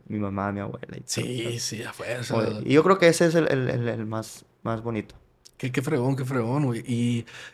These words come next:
Speaker 2: el, el, al, el, el presente tuyo, o bueno, a lo mejor, eh, las últimas dos temporadas de, con Cholos aquí en Hermosillo, eh, ¿cómo les ha ido? ¿Hasta dónde han llegado? Eh, mm,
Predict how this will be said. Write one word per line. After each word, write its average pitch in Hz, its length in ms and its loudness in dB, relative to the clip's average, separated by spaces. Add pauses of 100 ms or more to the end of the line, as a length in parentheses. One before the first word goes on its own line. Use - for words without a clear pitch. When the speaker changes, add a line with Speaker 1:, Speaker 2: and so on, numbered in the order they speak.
Speaker 2:
el, 123 460 2
el, 127 240 2
al, 127 320 6
el, 131 240 2
el 131 200 4
presente 143 600 4
tuyo, 151 500 4
o 147 140 4
bueno, 170 160 2
a 160 40 4
lo 143 60 2
mejor, 131 500 0
eh, 120 340 -4
las 113 280 -6
últimas 117 720 -2
dos 120 300 0
temporadas 113 680 -2
de, 110 180 -6
con 110 240 -4
Cholos 117 580 -2 (360)
aquí 123 180 0
en 135 60 4
Hermosillo, 123 600 4 (220)
eh, 123 640 4 (180)
¿cómo 175 320 8
les 139 260 4
ha 139 140 6
ido? 151 300 6
¿Hasta 131 240 -2
dónde 127 360 2
han 127 160 8
llegado? 127 640 0 (500)
Eh, 113 560 0 (540)
mm, 120 480 0